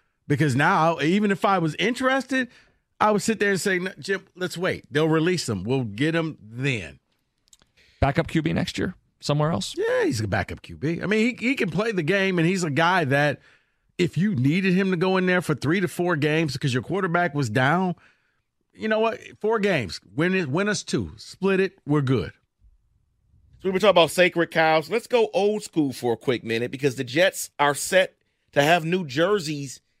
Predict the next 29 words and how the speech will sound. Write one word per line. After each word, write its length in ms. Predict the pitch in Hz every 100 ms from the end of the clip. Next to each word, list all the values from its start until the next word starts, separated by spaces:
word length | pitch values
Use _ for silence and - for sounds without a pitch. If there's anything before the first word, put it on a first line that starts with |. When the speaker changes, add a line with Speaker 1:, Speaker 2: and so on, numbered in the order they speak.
| _ _
Speaker 3:
in 460 | 170 185 185 185 180 _ _
the 60 | 151
next 380 | 160 156 -
season, 360 | - 196 139 110
in 80 | 110
twenty 280 | 147 151 143
twenty-four. 800 | 151 143 123 180 170 123 110 - _ _ _ -
And 100 | 151
everyone 400 | 208 233 220 175
loved 480 | 175 180 165 139
their 160 | 156 147 -
old 360 | 160 180 165 -
school, 420 | - 131 82 62 _
the 80 |
Jets' 320 | 110 135 147 -
old 240 | 147 156 143
school 320 | - 107 85
jerseys, 460 | - 65 52 73 107
right? 280 | 107 151 - _ _ _ _ _
Everyone 400 | 123 123 123 120
loved 220 | 120 117
the 140 | 110 113
Oilers 420 | 135 160 156 156 131
jerseys. 680 | 147 143 143 135 131 127 -
So 160 | _ 151
what 340 | 143 226 285 _ -
old 340 | 165 220 233
school 540 | - - 214 208 196 165
uniform 800 | 165 170 147 135 120 113 107